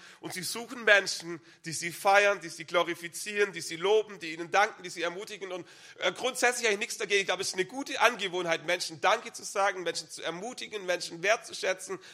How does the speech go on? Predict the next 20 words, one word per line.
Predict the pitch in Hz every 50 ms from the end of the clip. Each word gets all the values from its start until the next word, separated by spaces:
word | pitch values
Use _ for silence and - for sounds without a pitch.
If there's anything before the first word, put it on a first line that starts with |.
| - -
Aber | - 180 190 185 175
wenn's | 220 269 277 - -
eine | 269 240
Personengruppe | 226 220 196 - 233 226 247 277 294 277 - - 233 254 - 247 233
gibt, | 185 240 226 160 135
wo | 165 202
es | 190
mir | 170 175 180
irgendwie | 165 220 233 214 254 247
schwerfällt, | - - - 214 202 202 185 - - 156 156 165 160 - - - - -
dann | - 175 165
sind's | - 190 170 -
die | - 208 190
Menschen, | 180 185 196 208 - - 180 160
die | 139 170
es | 165 -
so | - 175
sichtbar | 165 - 185 190 - - - 180 113
einen | 139 160 165 160 -
fördern. | - - 156 151 151 147 135 131 127 123